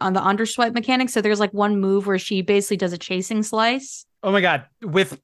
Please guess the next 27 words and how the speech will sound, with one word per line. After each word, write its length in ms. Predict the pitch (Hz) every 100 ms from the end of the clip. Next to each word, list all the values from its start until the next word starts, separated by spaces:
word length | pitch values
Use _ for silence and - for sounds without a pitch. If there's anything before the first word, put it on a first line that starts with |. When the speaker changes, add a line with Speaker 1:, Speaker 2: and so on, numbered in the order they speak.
| -
Speaker 2:
poise. 540 | - 214 151 120 -
That 300 | 220 285 247
Speaker 1:
Yes. 160 | 214 165
Speaker 2:
shit 100 | -
kills 360 | - 190 165 156
me 80 |
Speaker 1:
That, 60 | -
Speaker 2:
every 200 | 151 156
Speaker 1:
yeah, 120 | 285
Speaker 2:
time. 80 | 269
Speaker 1:
'cause 100 | 269
I, 160 | 247 262
I 120 | 247
don't 180 | 302 311
recognize 680 | 202 214 240 277 294 302 311
it 120 | 294
very 240 | 302 311
easily. 800 | 294 302 302 302 311 311 320 320 -
Speaker 2:
Mm-hmm. 420 | 156 165 196 254 - _
Speaker 1:
So 320 | - - 233
it's 120 | 220
harder 300 | - 240 240
for 140 | 233 247
me 300 | 214 214 202 _
to 260 | - 180 170 _
do. 680 | - 208 196 175 156 143 143 -
Speaker 2:
Mm-hmm. 480 | 170 147 160 147 120